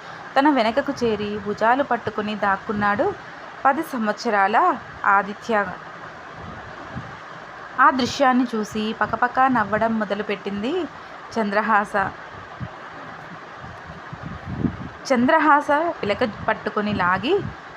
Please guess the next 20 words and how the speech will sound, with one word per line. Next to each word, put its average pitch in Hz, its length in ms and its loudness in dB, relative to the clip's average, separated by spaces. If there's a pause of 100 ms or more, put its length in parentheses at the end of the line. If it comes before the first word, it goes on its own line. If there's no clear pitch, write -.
"ముందు 262 260 4
ఆ 226 220 4
కుక్కను 262 400 0
వెళ్ళగొట్టే 220 640 0 (140)
చింపురు 233 260 2
జుట్టుదానా" 202 680 0 (400)
అని 269 220 6
అన్నాడు 226 640 4 (180)
ఆదిత్య. 202 580 2 (500)
"అబ్బా 208 440 4 (140)
ఆగరా, 226 440 4
వెళ్ళగొడతా 226 560 0
కానీ" 214 440 0 (420)
అని 220 360 2 (380)
ఆ 294 60 8
చిన్న 277 380 2
కుక్క 285 260 0
పిల్లను 220 440 2
వెళ్ళగొట్టింది 220 840 2
చంద్రహాస. 208 800 0